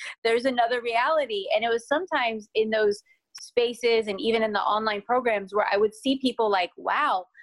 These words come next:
they're making ten thousand dollars a month." Like, I didn't know that was even a possibility on the internet before, five years ago. I didn't know. And now I'm like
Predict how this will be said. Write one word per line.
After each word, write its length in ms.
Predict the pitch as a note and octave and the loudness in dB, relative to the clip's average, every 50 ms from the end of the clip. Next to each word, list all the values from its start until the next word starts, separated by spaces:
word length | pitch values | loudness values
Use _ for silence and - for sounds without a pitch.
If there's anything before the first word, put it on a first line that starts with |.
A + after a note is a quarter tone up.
| - _ _ - | -20 _ _ -2
they're 140 | G#3+ A#3+ C4 | 0 2 2
making 380 | D4+ E4 D#4+ - D#4 D4+ C4 | 2 0 0 0 -2 -2 0
ten 220 | - - A#3+ A#3+ B3 | 0 -2 -2 -2 0
thousand 300 | C4+ B3 B3+ B3+ B3+ A#3+ | 0 -2 -2 -2 -4 -2
dollars 280 | A#3 A3+ A#3 A#3 G#3 | 0 0 0 -2 -4
a 60 | G#3+ | -4
month." 260 | G3+ F#3+ G3 A3+ C4 C4 | -2 -2 -2 -2 0 0
Like, 180 | B3 A#3 A#3 - - | 0 0 0 -2 -2
I 80 | G3+ B3+ | -2 -2
didn't 200 | E4+ G#4 E4+ C4 | 0 0 0 2
know 100 | B3+ B3+ | 2 2
that 140 | C4+ C4 - | 2 0 0
was 140 | C4+ B3+ C4+ | 0 -2 -4
even 180 | C4+ C4 C4 | -2 -2 0
a 80 | A#3 G#3 - | -2 0 0
possibility 640 | C#4 C#4 C#4 - - G#3 A3+ B3 E4+ G#4 F4 B3 G#3 | 0 -2 -2 -4 -4 -2 0 0 2 2 2 2 2
on 100 | F#3+ F#3+ | 2 2
the 120 | F#3+ E3+ | 0 0
internet 340 | F#3 F#3 F#3 F#3 E3+ E3 - - _ _ _ - | 0 0 2 2 0 0 -2 -6 _ _ _ -6
before, 400 | G#3 G3+ - G3+ G3 - - - | -6 -2 0 0 0 0 -2 -2
five 220 | - G#3 G#3+ G3 G3 | -2 -2 -2 0 -2
years 180 | A#3+ D#4 - | -4 -2 -2
ago. 300 | C#4+ G#3 F#3+ F#3 G#3+ B3+ - - | 0 0 2 0 0 0 -2 -4
I 60 | A3+ A#3+ | -2 0
didn't 180 | D4+ D#4 D4+ | 0 0 0
know. 200 | D4 D#4+ F4 F4 - - - _ - - _ _ - | 0 0 0 0 -2 -6 -10 _ -20 -20 _ _ -4
And 160 | B3 A#3 A3+ | -4 -2 0
now 220 | A#3 B3+ D4+ D#4 C#4+ | 0 0 0 0 0
I'm 100 | C4+ B3+ | 0 0
like 380 | B3 A#3 A3+ A3+ A3 G3 - | 0 2 2 2 0 0 -4